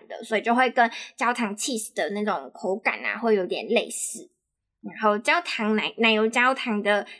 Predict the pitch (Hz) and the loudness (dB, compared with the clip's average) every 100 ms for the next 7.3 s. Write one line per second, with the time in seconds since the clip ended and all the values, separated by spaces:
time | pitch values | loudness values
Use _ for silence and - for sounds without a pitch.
0 | - - 214 233 233 262 269 - 302 269 | -8 0 2 4 4 2 -2 0 0 0
1 | 247 226 226 190 208 208 233 233 226 208 | 0 0 -4 -4 -2 0 0 0 -2 -2
2 | 196 - 262 190 - _ _ _ - 208 | -4 -2 2 2 2 _ _ _ -12 -6
3 | 214 247 269 - 269 160 - 185 196 - | 2 4 4 4 2 2 -2 -2 -4 2
4 | 302 - - _ _ _ - 302 311 311 | 2 2 -4 _ _ _ 2 4 4 0
5 | 311 294 294 247 214 196 226 415 - 277 | 2 2 4 4 4 2 2 0 2 0
6 | 254 - - - _ _ _ _ _ _ | 0 2 2 2 _ _ _ _ _ _
7 | - 226 254 | -10 -6 -6